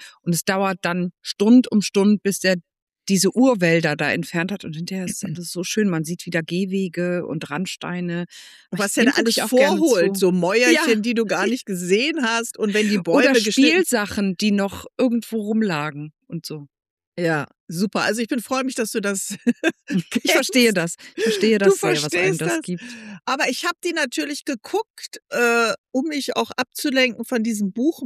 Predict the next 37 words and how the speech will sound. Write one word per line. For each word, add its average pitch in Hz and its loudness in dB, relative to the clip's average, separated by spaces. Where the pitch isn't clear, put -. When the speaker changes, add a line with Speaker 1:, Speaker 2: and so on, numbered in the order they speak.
Speaker 2:
äh, 185 0
von 233 0
dem 220 0
Druck, 226 -6
mein 226 2
Buch 294 0
zu - -4
Ende 180 -2
zu 202 -6
schreiben. 202 -4
Da 226 0
hat 285 -4
man 262 0
ja 269 0
Speaker 1:
Mm. 180 -2
Speaker 2:
tausend 294 -2
Ideen, 196 -4
äh, 165 0
es - 0
irgendwie 170 0
nicht 156 -2
zu 156 -2
machen, 147 -4
ne? 196 2
Mein 190 2
Schreibtisch - 0
ist 190 -4
aufgeräumt, 247 -2
<laughs> - -16
die 220 0
Spülmaschine 226 0
ausgeräumt 226 0
und 202 -4
dann 233 2
guck 254 -4
ich 240 -10
diese, 196 0